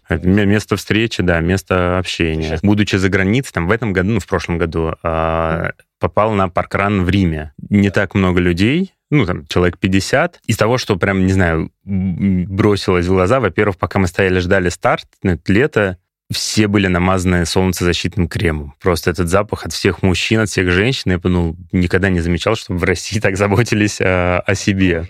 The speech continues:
Speaker 1: Да, вот. Ну, на самом деле, какая-то базовая история. А на финише, разумеется, была пицца, кола и вино. И, и, и люди просто, да, прибежали, расслабились, попили вино, поболтали,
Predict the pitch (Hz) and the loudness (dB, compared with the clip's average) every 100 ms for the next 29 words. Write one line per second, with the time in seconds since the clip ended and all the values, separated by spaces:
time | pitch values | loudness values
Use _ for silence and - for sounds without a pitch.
0 | - 104 98 92 87 95 87 98 92 87 | -2 2 2 2 2 0 0 -2 0 0
1 | 85 87 90 110 107 101 87 90 101 95 | 0 -2 0 2 2 0 0 0 0 2
2 | 95 95 - 98 90 82 80 - - - | 2 0 0 0 0 0 -6 -10 -20 -20
3 | - - 87 85 85 87 92 95 - 143 | -8 -2 0 2 2 2 2 0 0 0
4 | 156 - 107 101 95 90 85 87 - 95 | 0 0 0 0 2 2 0 -2 -4 -2
5 | 92 95 107 90 - 95 - 135 143 - | 2 2 2 0 2 0 0 -2 -2 -4
6 | _ - 107 107 123 135 - 107 113 107 | _ -4 0 2 2 0 -2 0 2 2
7 | 82 78 76 _ - 110 - - 113 104 | 0 -2 -8 _ -4 -4 -4 -6 -2 2
8 | 120 143 139 117 113 98 - 90 90 90 | 2 2 0 0 0 0 0 2 2 0
9 | 92 87 87 82 82 82 85 82 _ - | 0 0 0 0 -2 -6 -8 -14 _ -10
10 | 101 - - 104 131 151 185 180 165 113 | -10 -8 -2 0 2 2 0 0 0 0
11 | - 127 135 127 113 - - 90 - 101 | 0 0 0 0 -2 -2 -4 -2 0 2
12 | 95 95 120 160 160 104 95 95 - 131 | 2 2 2 0 -2 -2 0 0 0 0
13 | 151 131 | 0 -2